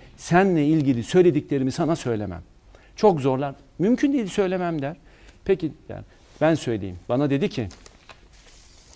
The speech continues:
"Gazi Paşa'ya nasıl başvurayım ben? O burada yemekten, işretten, içmekten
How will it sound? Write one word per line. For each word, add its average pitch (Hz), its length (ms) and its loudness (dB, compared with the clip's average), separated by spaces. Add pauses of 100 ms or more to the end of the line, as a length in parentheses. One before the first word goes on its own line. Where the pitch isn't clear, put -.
(120)
"Gazi 123 280 2
Paşa'ya 143 840 -2
nasıl 147 220 -2
başvurayım 110 540 -2
ben? 87 140 -6 (580)
O 139 160 4
burada 135 260 0
yemekten, 127 600 -2
işretten, 127 720 -4
içmekten 127 760 -4